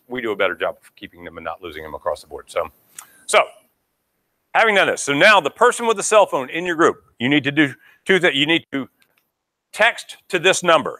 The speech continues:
three seven six zero seven. And what you need to text to that number is my name, all together with five five four. It does not have to be in all caps, by the way.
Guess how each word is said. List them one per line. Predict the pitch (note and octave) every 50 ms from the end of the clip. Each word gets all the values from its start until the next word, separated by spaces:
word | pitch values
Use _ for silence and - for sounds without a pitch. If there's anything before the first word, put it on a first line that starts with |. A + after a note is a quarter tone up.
| _ _
three | - - D#3 F3+ G#3 A3+
seven | G3+ - - G#3 G3+ F#3+ G3+ G3
six | F#3 - - - D#3 D#3+ - - - - _ _ _ _ _ _ _
zero | - C#3+ D3 C#3+ C3 A#2
seven. | - - B2 G2+ D#2 C#2+ - _ _ _ _ _ _ _ _ _ _ _ _ _ _ _ _ _ _ _ _ _ _ _ _ _ _ _ _ _ _ _ _ _
And | - A#2 A#2 A#2+
what | C3 F#3 G#3 - -
you | A#3 A3+
need | A3+ A#3 A3+ F3+
to | G#3+
text | - - - C4 B3 - - -
to | - E3+
that | D3+ D3+ C#3+ -
number | C3 C3 B2+ B2 C#3+ D#3+ D#3+ - - _ _ _ _ _ _ _ _ _ _ _ _ _
is | - C#3 C3 A2+ F#2 F#2
my | F#2+ G2 G#2+ B2 G3+ A#3+
name, | G#3 F3+ E3+ F3+ G#3 G#3 F#3 - _ _ _ _ _ _ _ _ _ _ _ _ _ _ _ _ _
all | - C3+ D#3+ G#3 G#3+
together | - - E3 D3+ C#3+ D#3+ D#3+
with | C#3+ C3 B2+ - _ _ -
five | D#3 D3+ D3+ -
five | - D#3 D3 D3
four. | - D3+ A#2 G2+ G2
It | G#2 G#2
does | A#2 C#3+ B2+
not | C3 E3 F3+ F3
have | E3+ F#3 F3 -
to | F3
be | D3+ E3 D#3
in | D3
all | C#3+ C3+ -
caps, | - C#3 B2 F2+ - -
by | - A2+ G2+
the | F#2 G2
way. | F#2 D#2+ C2